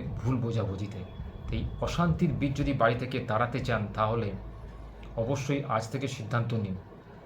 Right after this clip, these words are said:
না হলে কিন্তু আগামী দিনে এই অশান্তির গাছ যদি ক্রমশ বড় হয়ে ওঠে সংসারে কিন্তু মা লক্ষ্মীর বাস থাকবে না। আর একবার যদি মা লক্ষ্মী আপনার সংসার থেকে চলে যায়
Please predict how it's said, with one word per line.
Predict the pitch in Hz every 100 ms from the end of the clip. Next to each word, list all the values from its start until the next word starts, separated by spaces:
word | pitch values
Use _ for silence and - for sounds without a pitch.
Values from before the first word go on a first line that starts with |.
| - - -
না | 117
হলে | 120 143
কিন্তু | 147 147 123 117 113
আগামী | 107 123 135
দিনে | 135 135 135
এই | 135 123 135
অশান্তির | 113 - 139 139 139 123 - 110
গাছ | 113 123 123
যদি | 120
ক্রমশ | 117 123 120 120 107
বড় | 113 127
হয়ে | 120 113
ওঠে | 117 117 - - - - - -
সংসারে | - 120 117 127 120
কিন্তু | 120 123
মা | 110 107 113
লক্ষ্মীর | 113 - 110
বাস | 110 107 -
থাকবে | 107 98
না। | 101 92 - - - - -
আর | 117
একবার | 113 127 143
যদি | 147
মা | 143 135
লক্ষ্মী | 147 160
আপনার | 151 139
সংসার | 151 156
থেকে | 156 156
চলে | 131 143 151
যায় | 113 110 107